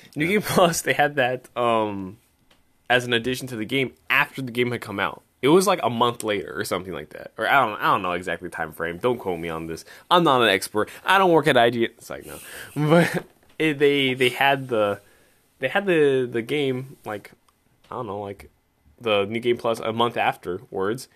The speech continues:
Speaker 1: so they could focus on the game and then this other thing they know people would wanted, but of course it would take time for people to beat the game anyways.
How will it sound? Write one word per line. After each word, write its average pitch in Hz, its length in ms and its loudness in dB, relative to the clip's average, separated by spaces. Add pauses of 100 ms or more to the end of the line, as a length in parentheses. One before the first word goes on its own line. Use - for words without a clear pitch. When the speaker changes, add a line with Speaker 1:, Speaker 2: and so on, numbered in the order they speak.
(160)
Speaker 1:
so - 180 -2
they 143 120 2
could 143 140 -12
focus 170 400 -2
on 151 100 -2
the 127 80 -4
game 131 440 -4
and 131 160 -2
then 120 300 -8
this 123 240 -6
other 143 180 0
thing 139 200 -6
they 120 100 0
know 113 220 -2
people 120 300 -10
would 98 100 -2
wanted, 131 520 -2 (560)
but 135 220 0
of 120 100 -6
course 135 220 0
it 139 40 -4
would 123 100 -6
take 127 200 -2
time 120 220 -6
for 131 100 -12
people 123 180 -10
to 113 40 -16
beat 113 160 -4
the 123 80 -10
game 110 180 0
anyways. 147 580 -4